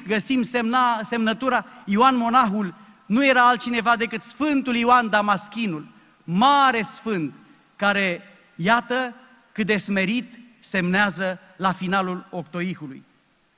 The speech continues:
Muzica noastră bisericească este contemporană cu sfinții și este vie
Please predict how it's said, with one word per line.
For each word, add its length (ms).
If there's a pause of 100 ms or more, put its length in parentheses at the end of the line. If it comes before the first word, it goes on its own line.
(880)
Muzica 440
noastră 380
bisericească 720
este 220
contemporană 800
cu 120
sfinții 600 (440)
și 260
este 520 (200)
vie 640